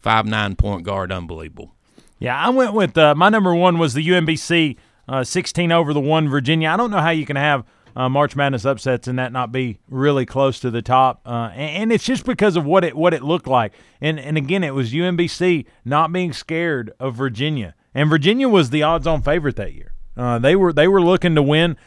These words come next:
Speaker 2: their national championship. They ended up coming back and getting one later. But, uh, I'll tell you,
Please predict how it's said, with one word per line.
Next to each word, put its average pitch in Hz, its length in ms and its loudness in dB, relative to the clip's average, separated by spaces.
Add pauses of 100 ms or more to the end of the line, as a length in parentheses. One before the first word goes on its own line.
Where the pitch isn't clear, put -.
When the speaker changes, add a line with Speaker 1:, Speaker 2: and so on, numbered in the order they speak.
(160)
Speaker 2:
their 151 140 0
national 156 340 0
championship. 165 560 -2
They 156 180 2
ended 170 200 -2
up 165 160 0
coming 160 240 0
back 147 200 2
and 151 120 -4
getting 160 260 -4
one 139 160 -2
later. 151 400 0 (320)
But, 143 240 0
uh, 135 220 4 (440)
I'll 135 140 -2
tell 175 220 2
you, 110 220 -2